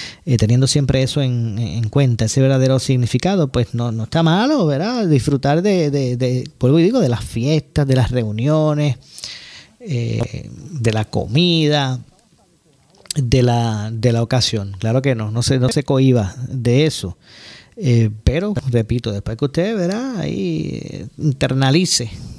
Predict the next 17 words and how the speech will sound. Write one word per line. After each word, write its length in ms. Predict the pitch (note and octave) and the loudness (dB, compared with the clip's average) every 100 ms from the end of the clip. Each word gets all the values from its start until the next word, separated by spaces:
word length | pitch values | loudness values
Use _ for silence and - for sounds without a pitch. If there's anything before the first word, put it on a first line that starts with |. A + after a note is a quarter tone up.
| - | -6
realmente 500 | B2 B2 C3+ C3 A#2 | -2 0 0 0 0
la, 380 | A2 G2 D#2 C2 | -2 -2 -6 -6
la 120 | A#2 | -4
temporada 560 | A2 G#2+ - A#2 C3 A#2+ | -2 -4 -2 0 2 2
en 120 | A2+ | 2
busca 360 | A2 B2+ C#3 B2 | 0 0 0 0
de, 140 | A2+ | 0
realmente 600 | G2 A#2+ C3 B2 A2 G2+ - - - - - | 0 0 2 0 -2 -6 -10 -20 -20 -20 -16
lo 180 | - A#2 | -4 -2
que 140 | A2 G#2+ | 0 0
representa 840 | A2 G#2+ - B2+ C#3 B2 A2+ A#2 | -2 0 0 0 -2 -2 -2 -2
la, 380 | A2+ G2 D#2 - | -2 -4 -6 -6
la 120 | A#2 | -6
temporada 560 | A2 A2+ - A#2 C3+ B2 | -4 -4 -2 0 2 0
en 120 | A2+ | 0
busca 360 | A2+ B2+ C#3 B2 | 0 0 0 0
de, 360 | A2 F#2+ - | -2 -4 -8